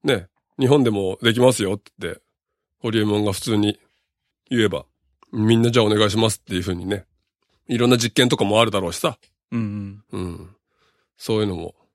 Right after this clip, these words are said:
Speaker 1: 来るようになったら、いきなりものすごいビジネスになっちゃうかもね、普通に。スペースXみたいに。
Speaker 2: そうですよね。
Speaker 1: うん。
Speaker 2: うん。
Speaker 1: いや、すごいなと思って、感動した。ようやるわ、と思って。
Speaker 2: いや、結構、しかも、しつこいっていうか、これ始め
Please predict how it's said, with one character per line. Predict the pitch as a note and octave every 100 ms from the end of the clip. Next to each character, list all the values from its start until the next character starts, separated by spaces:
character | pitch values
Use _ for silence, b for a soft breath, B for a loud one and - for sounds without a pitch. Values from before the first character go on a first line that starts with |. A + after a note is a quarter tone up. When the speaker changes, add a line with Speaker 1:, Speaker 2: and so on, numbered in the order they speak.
| _ _ _
Speaker 1:
来 | -
る | G2
よ |
う | F#2
に |
な | F#2
っ | F2
た | D#2
ら、 | C#2 - _ _ _ _ _ _ _
い | G2+
き | G2
な | G#2+
り | G#2+
も | G#2+
の | G#2+
す | -
ご | G#2+
い |
ビ | F#2+
ジ | F#2+
ネ | F2+
ス | F#2
に |
な | F2+
っ |
ち | F2+
ゃ | D#2+
う |
か | D#2
も | F2+
ね、 |
普 | G2
通 | - D#2+
に。 | D2+
ス | -
ペ | - F#2+
ー |
ス | F#2+
X | F2 -
み | E2+
た | -
い | C2
に。 | B1+ _ _ _ _
Speaker 2:
そ | - A#2+
う | G2
で |
す | E2+
よ | F#2+
ね。 | G2 B2+ C#3 _ _ _ -
Speaker 1:
う |
ん。 | F2+ - _ _ _ G2
Speaker 2:
う |
ん。 | G2 F#2 F2+ F2+ F#2 -
Speaker 1:
い |
や、 | G#2
す | -
ご | A2 A#2
い | G#2+
な | F#2+ F#2+
と | F#2+
思 | D#2+
っ |
て、 | D#2+ - -
感 | - G2+
動 | F#2+ F2+
し | -
た。 | E2 - _ _ _
よ | A#2+ A#2
う |
や | F#2+ E2
る | F2+
わ、 | D2
と | -
思 | -
っ |
て。 | _ _ _ _ _ _ _ _ _
Speaker 2:
い | A#2+
や、 |
結 | A2+ C4
構、 | - A#2
し | A2
か | C#3+
も、 | A#2 G2 F#2+ - _
し | -
つ | -
こ | - F3+
い |
っ |
て | A2+ -
い | F#2
う |
か、 | - F#2+ F#2 F#2+
こ | B2+
れ |
始 | B2+ C3+ C3 F3+
め | E3+